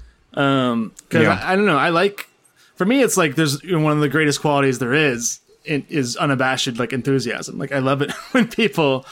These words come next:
Speaker 1: are just, are very enthusiastic about something, very passionate about something, engage with something. You know what I mean?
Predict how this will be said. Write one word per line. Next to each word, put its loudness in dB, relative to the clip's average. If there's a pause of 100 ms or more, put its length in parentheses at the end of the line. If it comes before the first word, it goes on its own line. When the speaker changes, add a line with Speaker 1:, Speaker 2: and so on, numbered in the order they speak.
(680)
Speaker 1:
are 0
just, 0
are 2
very 2
enthusiastic 0
about -2
something, -4
very 0
passionate -2
about -6
something, -10
engage 0
with -4
something. -8
You 0
know 2
what 0
I 0
mean? -2